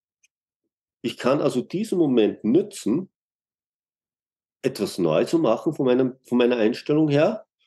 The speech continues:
oder ich kann ihn vergeuden, indem ich versuche, etwas zu wiederholen.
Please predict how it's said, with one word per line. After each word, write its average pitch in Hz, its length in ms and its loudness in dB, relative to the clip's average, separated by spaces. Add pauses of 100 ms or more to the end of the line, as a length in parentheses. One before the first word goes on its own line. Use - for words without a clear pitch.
(100)
oder 135 220 2
ich 131 140 0
kann 117 160 2
ihn 110 120 4
vergeuden, 90 1080 -2 (120)
indem 113 240 2
ich 107 120 -2
versuche, 135 540 -2
etwas - 260 -2
zu - 140 -10
wiederholen. 92 560 0